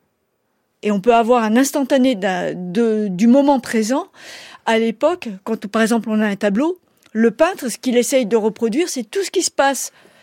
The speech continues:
sur le lieu pour nous, pour en laisser un témoignage. Donc moi, si je veux faire que quatre minutes, si je veux restituer quatre minutes de ce moment-là, je vais pas prendre le tableau.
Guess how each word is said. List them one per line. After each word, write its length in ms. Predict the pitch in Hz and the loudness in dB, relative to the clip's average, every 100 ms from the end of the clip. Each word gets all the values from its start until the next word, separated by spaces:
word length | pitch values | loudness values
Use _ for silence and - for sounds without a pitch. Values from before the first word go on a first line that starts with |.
| _ | _
sur 280 | - - 233 | -8 -2 2
le 120 | 240 | 2
lieu 300 | 226 320 381 _ - | 2 2 -2 _ -10
pour 160 | 247 | 0
nous, 220 | 240 240 | 2 2
pour 180 | 240 226 | -2 -4
en 80 | 220 | -2
laisser 260 | 254 302 349 | 0 0 -2
un 80 | |
témoignage. 600 | 311 294 247 220 185 180 190 _ - - - - | -2 0 0 -2 -4 -8 -16 _ -20 -20 -20 -16
Donc 120 | - 196 | -6 2
moi, 200 | 240 311 | 2 2
si 160 | 294 | -2
je 60 | 254 | -4
veux 60 | |
faire 180 | 247 226 | -4 -4
que 80 | - | -8
quatre 400 | 190 359 359 - | -2 -2 0 0
minutes, 540 | 294 262 277 - - - _ _ _ _ _ _ | 2 2 2 -2 -16 -18 _ _ _ _ _ _
si 260 | - - | -14 -8
je 60 | 196 | -2
veux 80 | 220 | 0
restituer 680 | 240 247 294 - 262 262 - _ | 0 -2 -6 -4 -2 -2 -4 _
quatre 220 | - 302 302 | -4 -4 0
minutes 440 | 285 277 269 - _ _ _ - | 2 2 -2 -10 _ _ _ -8
de 200 | 190 262 | -2 -2
ce 140 | - | 0
moment-là, 540 | 226 220 208 208 320 381 _ - - - | 2 2 0 0 -2 -6 _ -20 -20 -20
je 100 | - | -4
vais 100 | 202 | -2
pas 140 | 277 330 | 0 0
prendre 220 | 330 262 | 0 2
le 80 | 233 | 2
tableau. 320 | 208 185 | -2 -4